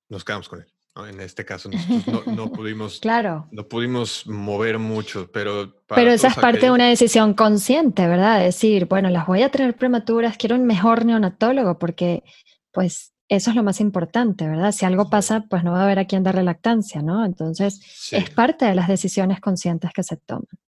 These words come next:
Speaker 2: Exacto.
Speaker 1: Sí, sí, sí, sí. Al final, el
Speaker 2: Y está
Speaker 1: extractor de
Speaker 2: bien.
Speaker 1: leche creo que
Speaker 2: Ujú.
Speaker 1: se convirtió en nuestro cuarto hijo. <laughs> Y yo, hubo un momento en el que fue
Speaker 2: <laughs>
Speaker 1: decisión
Speaker 2: Sí.
Speaker 1: así de,
Speaker 2: Me
Speaker 1: "¿Sabes
Speaker 2: puedo
Speaker 1: qué?
Speaker 2: imaginar.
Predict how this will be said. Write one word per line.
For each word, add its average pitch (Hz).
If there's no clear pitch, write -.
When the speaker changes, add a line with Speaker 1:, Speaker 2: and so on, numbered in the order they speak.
Speaker 2:
Exacto. 175
Speaker 1:
Sí, 98
sí, 104
sí, 107
sí. 107
Al 98
final, 110
el 101
Speaker 2:
Y 190
está 165
Speaker 1:
extractor 175
de 208
Speaker 2:
bien. 160
Speaker 1:
leche 120
creo 110
que 104
Speaker 2:
Ujú. 98
Speaker 1:
se -
convirtió 98
en 101
nuestro 92
cuarto 107
hijo. 127
<laughs> -
Y 104
yo, 110
hubo 110
un 107
momento 98
en 101
el 87
que 95
fue -
Speaker 2:
<laughs> -
Speaker 1:
decisión 110
Speaker 2:
Sí. 110
Speaker 1:
así -
de, -
Speaker 2:
Me 202
Speaker 1:
"¿Sabes 220
Speaker 2:
puedo 202
Speaker 1:
qué? -
Speaker 2:
imaginar. 185